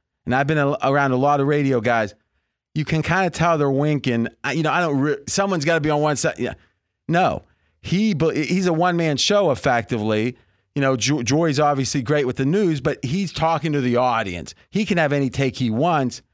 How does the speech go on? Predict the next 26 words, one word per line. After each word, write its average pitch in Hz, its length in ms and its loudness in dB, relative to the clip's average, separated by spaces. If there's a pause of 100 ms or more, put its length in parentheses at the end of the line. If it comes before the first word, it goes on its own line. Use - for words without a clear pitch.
(540)
He 208 100 0
always 226 280 2
believes 220 400 0
them. 95 220 0 (400)
And 165 300 -2
some 202 380 0
of 202 100 2
them 180 160 0
are 175 100 2
shocking. 160 760 0 (460)
I 208 180 2
give 170 240 0
him 156 140 0
credit 135 600 0 (500)
for 160 120 0
backing 143 400 0
it 131 60 2
up 123 160 2
with 117 120 -4
cash, 131 360 0
and 147 80 2
I 156 80 0
promise 190 500 0
I'm 151 100 2
gonna 143 140 2
collect. 120 560 -2